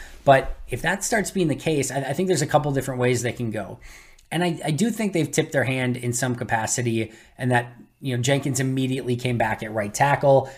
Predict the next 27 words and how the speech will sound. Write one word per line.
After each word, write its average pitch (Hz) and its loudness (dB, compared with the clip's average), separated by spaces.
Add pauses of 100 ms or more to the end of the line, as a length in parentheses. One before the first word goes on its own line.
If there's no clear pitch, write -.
And 131 -2
they've 127 2
also 170 4
mentioned 139 2
that 123 0
Yosh 123 4
has 123 2
not 117 0
taken 123 0
to 117 -2
right 120 2
tackle 110 0
well, 131 6
that 117 0
they 110 -6
wanna 117 0
keep 120 -4
him 113 0
at 110 -8
left 143 2
tackle. 131 2 (240)
So 131 -2
if 117 -2
everyone's 196 4
healthy, 123 4 (720)
you 139 -2
know, 131 4